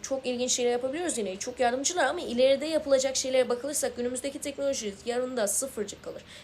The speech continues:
Önümüzdeki teknolojilerde ne yapacağımızı düşünmek, yani imkanları bulabilirsek hayatımız çok daha ilginçleşir. Teknoloji çok daha güzelleşir.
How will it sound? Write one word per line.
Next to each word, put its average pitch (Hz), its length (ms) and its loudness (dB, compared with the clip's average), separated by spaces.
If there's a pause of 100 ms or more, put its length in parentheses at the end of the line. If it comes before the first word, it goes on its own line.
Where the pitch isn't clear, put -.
Önümüzdeki 226 460 -2
teknolojilerde 285 720 0
ne 254 60 2
yapacağımızı 262 640 0
düşünmek, 247 480 -2 (280)
yani 220 280 0 (240)
imkanları 277 640 4
bulabilirsek 269 720 4 (240)
hayatımız 277 500 2
çok - 340 -2
daha 220 200 6
ilginçleşir. 175 540 -6
Teknoloji 262 460 -2
çok 302 280 -2
daha 240 140 8
güzelleşir. 190 720 -6